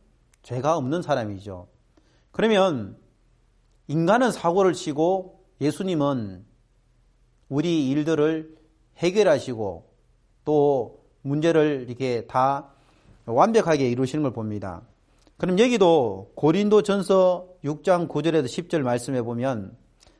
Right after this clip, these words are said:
사람이 한 일이 있습니다. 한번 읽어보도록 하겠습니다. "불의한 자가 하나님의 나라를 유업으로 받지 못한 줄을 알지 못하느냐? 음란하는 자나 우상 숭배자나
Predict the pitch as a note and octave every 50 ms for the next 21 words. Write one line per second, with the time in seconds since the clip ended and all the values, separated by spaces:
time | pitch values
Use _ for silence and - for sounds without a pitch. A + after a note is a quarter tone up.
0 | _ _ - - - - G#3+ A#3 B3+ C4 C#4 C#4 C4+ C4 A3+ D#3+ E3 E3 D#3+ D3+
1 | C3+ B2 G#2+ G#2+ - A2 G#2+ G#2 G2 F#2+ F#2 E2 - - _ _ _ _ _ _
2 | _ _ _ _ _ _ _ _ _ _ _ _ - C#3+ C3+ B2 C3 D#3+ F#3+ F#3+
3 | E3+ C3 C3+ A#2+ B2 A#2 A2 G#2 - - G#2+ G#2+ G#2 G#2+ A2 B2 D3+ D#3+ - -
4 | _ _ _ _ _ _ _ _ _ _ _ _ _ _ _ _ _ _ _ _
5 | _ _ _ _ _ - - D#3+ F#3 A#3 A#3 A3 G#3 F#3+ F#3 D#3 C#3+ B2+ A2+ G#2
6 | G2 F#2+ F#2+ - _ _ _ _ _ _ _ _ _ _ _ _ _ _ _ _
7 | _ _ - F3+ F#3+ F#3 F3+ F3 E3+ D#3+ D#3 D3+ C#3+ C#3+ C#3 C3+ C3 C#3 D3 D3
8 | C3+ C3+ C#3+ C#3+ C#3 C#3 C3+ C3+ C3+ C3 C3+ C3 C3 - - C3+ A#2+ A#2 A#2 -
9 | C3 B2+ A#2+ B2 B2 C3 C#3+ D3+ - - G#2+ A2 G#2+ - C3 A2+ G#2 G#2 - -
10 | A2 G#2 G2 G2 F#2+ E2+ E2 E2+ A2 - _ _ _ _ _ _ _ _ _ _
11 | _ _ _ D#3 E3 F3 E3 D#3+ C#3+ C3 B2 A#2+ A2+ A#2 A#2 A2 G#2 G2 G2 A#2
12 | B2+ B2 D3 C#3+ C3 C3 - B2+ A#2+ A#2 A2+ A#2 A2 A2 A2 A#2+ C#3 D#3 F#3 F#3+